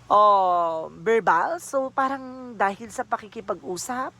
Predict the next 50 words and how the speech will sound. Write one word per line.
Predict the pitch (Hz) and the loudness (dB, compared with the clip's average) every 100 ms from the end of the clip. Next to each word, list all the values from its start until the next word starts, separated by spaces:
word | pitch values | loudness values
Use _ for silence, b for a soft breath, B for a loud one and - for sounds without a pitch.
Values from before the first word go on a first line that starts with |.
| _ | _
or | - 220 | -4 0
pakikipag-ugnayan, | 247 233 220 233 214 202 180 190 196 202 | 2 0 -4 -6 -4 -4 0 0 0 -2
parang, | 190 185 180 180 B B B B - | 0 0 0 -4 B B B B 0
um, | 208 214 | 4 4
lahat | 220 254 | 4 2
ng | 254 | 2
mga | 240 214 | 2 4
bagay | 208 202 208 | 2 2 -2
na | 196 | 0
ino-open | 196 - 180 196 175 | 0 0 0 -2 -4
up | 175 185 | -4 -4
mo, | 185 185 | -4 -4
it's | 240 165 - - | -6 -12 -12 -6
not, | 190 180 175 _ _ - | 0 0 -2 _ _ 0
uh, | 170 | 2
good. | 170 160 208 147 139 | 2 2 2 0 -2
Na | 170 | -2
parang, | 208 202 196 | 4 4 4
um, | 185 165 151 147 151 | 2 2 0 -6 -6
ginagamit | 175 226 208 196 180 | -4 2 2 2 0
to | 156 | -2
against | 160 190 143 156 | -2 -6 -6 -6
sa'yo. | 127 85 - - | -6 -10 -14 -2
So, | - | 2
maging | 196 190 214 | 2 0 2
aware, | 180 170 185 160 92 - | 2 4 2 0 -2 -8
ha? | - 208 226 B B B - | 0 4 4 B B B -4
And | 254 | -2
of | |
course, | 277 220 | 2 4
there's | 285 285 | 4 2
a | |
black | 190 220 196 - | 4 4 4 4
noven. | 208 180 156 151 | 6 6 2 -4
So, | 202 185 | -4 -4
this | 226 | -8
is | 240 196 | -4 -2
the | 196 | 2
judgment | 196 196 - 208 233 | 4 4 2 -2 0
for | - 180 | 2 4
a | 156 | 4
wake | 180 165 | 2 0
of | 156 - | 0 4
color, | 185 165 | 4 4
inner | - - 240 | 0 0 2
calling, | 151 170 170 151 | 4 4 2 2
or | 135 180 | 0 0
tinatawag | 226 226 190 180 185 | 0 0 2 2 0
na | 180 | 2
babala | 165 147 143 151 147 | 4 2 2 0 -2